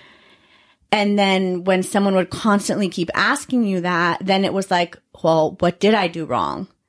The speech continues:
And then I would start blaming myself. Where this time, I think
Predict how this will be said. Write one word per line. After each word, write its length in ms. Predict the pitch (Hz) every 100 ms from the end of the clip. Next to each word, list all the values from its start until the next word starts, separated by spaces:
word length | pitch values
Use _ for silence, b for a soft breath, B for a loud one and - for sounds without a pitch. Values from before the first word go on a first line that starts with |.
| _ -
And 120 | 196
then 80 | 185
I 60 | 175
would 100 | 175
start 280 | 196 180
blaming 340 | 185 175 175 165
myself. 720 | 156 165 - 147 - - - _ b b b b b b _ -
Where 160 | 185
this 260 | 175 254 -
time, 340 | - 214 190
I 80 | 185
think 240 | 185 185